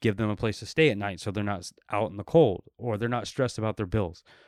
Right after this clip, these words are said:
or they're not stressed about their kids. I mean, that, what else are we here for?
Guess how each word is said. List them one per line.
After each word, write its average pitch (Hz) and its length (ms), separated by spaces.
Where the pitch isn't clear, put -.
or 113 120
they're 117 120
not 113 160
stressed - 280
about 107 240
their 98 100
kids. - 480
I 98 100
mean, 90 260
that, 131 240
what 147 200
else 147 180
are 139 60
we 127 120
here 143 160
for? 76 320